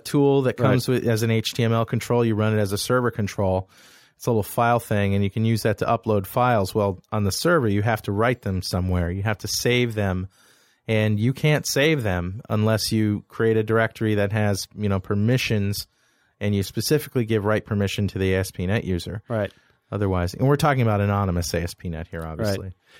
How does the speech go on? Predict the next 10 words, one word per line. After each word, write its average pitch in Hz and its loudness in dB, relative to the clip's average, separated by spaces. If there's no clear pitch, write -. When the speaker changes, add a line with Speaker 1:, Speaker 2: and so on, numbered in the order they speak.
Speaker 2:
What 156 0
interesting, 160 2
uh, 113 4
story, 135 0
or 110 2
funny 139 0
story 117 0
in 107 2
a 107 2
way. 113 4